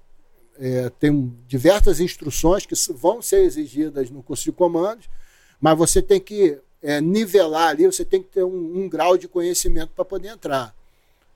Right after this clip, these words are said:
né? Pra depois, num curso de comando, não ter que ficar começando do zero. Pô, é orientação,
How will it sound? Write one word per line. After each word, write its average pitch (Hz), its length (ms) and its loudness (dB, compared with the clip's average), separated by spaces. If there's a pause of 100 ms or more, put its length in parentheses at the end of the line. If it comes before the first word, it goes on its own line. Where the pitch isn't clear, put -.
(140)
né? 127 160 -8
Pra 143 240 2
depois, 160 480 2
num 185 120 2
curso 180 380 0
de - 60 -20
comando, 180 420 -2
não 214 80 -16
ter 202 180 0
que - 100 -14
ficar 185 540 0 (440)
começando 170 460 2
do 196 220 -20
zero. 135 440 0 (520)
Pô, 131 200 0 (100)
é 143 100 -2
orientação, 147 920 2